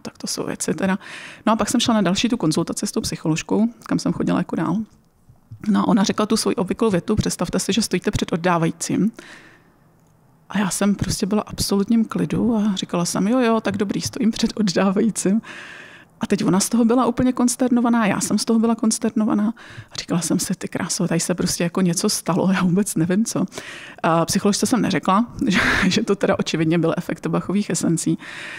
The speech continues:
A dobrý. No ale, eh, stalo se to, že já jsem vlastně spadla z koně asi týden na to, zlomila jsem si, eh, poslední hrudní obratel. Svatba se nekonala a já jsem měla tři měsíce korzet. A jak jsem byla v té posteli a nudila jsem se,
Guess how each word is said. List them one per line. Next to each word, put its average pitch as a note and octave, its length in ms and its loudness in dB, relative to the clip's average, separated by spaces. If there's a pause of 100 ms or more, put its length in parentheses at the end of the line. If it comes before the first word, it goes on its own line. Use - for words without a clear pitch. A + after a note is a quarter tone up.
(420)
A F3 560 2 (560)
dobrý. A3 220 2 (320)
No A3 300 4
ale, A3+ 280 2
eh, F#3 140 2
stalo G#3+ 240 0
se B3 120 0
to, G3+ 160 2
že G#3 80 4
já G3 180 4
jsem G3+ 400 2
vlastně F3+ 300 2
spadla G#3+ 300 0
z - 80 -2
koně D4+ 240 2 (160)
asi - 140 -2
týden F3 320 0
na D#3+ 80 2
to, F3 220 0
zlomila E3 240 2
jsem F3 160 -2
si, F3 240 0
eh, - 60 -4 (200)
poslední E3+ 420 0
hrudní G3 280 0
obratel. E3 480 0 (500)
Svatba F3 280 0
se A3 120 2
nekonala G3+ 440 2 (380)
a E3 360 2
já F3 100 2
jsem - 140 -2
měla E3+ 180 2
tři - 220 -2
měsíce F3 580 0
korzet. - 420 -4 (120)
A E3 200 0 (500)
jak E3+ 120 0
jsem G3+ 120 2
byla F#3 140 2
v - 60 -4
té A#3 80 0
posteli F#3+ 360 0
a G#3 40 4
nudila E3+ 300 2
jsem G3+ 180 2
se, G#3 260 2